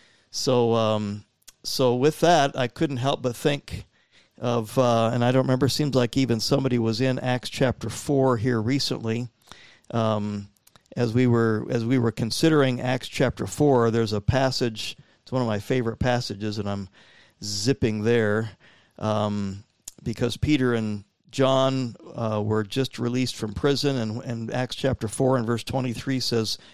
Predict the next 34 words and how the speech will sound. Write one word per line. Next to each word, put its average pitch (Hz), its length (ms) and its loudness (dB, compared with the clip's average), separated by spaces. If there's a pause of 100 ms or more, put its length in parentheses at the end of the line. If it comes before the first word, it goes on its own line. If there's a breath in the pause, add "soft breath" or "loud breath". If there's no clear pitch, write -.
(300 loud breath)
"When 143 180 0
they 135 80 4
were 123 160 2
released, 123 500 2
they 113 100 -2
went 127 240 -2
to 120 80 -2
their 110 120 0
friends 117 500 0
and 107 100 -6
reported 117 520 -2
what 113 160 -4
the - 80 -10
chief - 340 -6
priests 135 320 -2
and 107 140 -4
the 110 80 -2
elders 123 380 -2
had 104 120 -8
said 139 440 -2 (360)
to 123 80 -8
them. 104 400 -4 (720 soft breath)
And 110 160 -6
when 127 120 0
they 180 140 4
heard 190 300 2
it, - 160 0 (1080)
they 131 160 2
lifted 151 560 0
their 180 160 4
voices 156 500 0
together 120 480 -2
to - 280 -4
God 151 540 2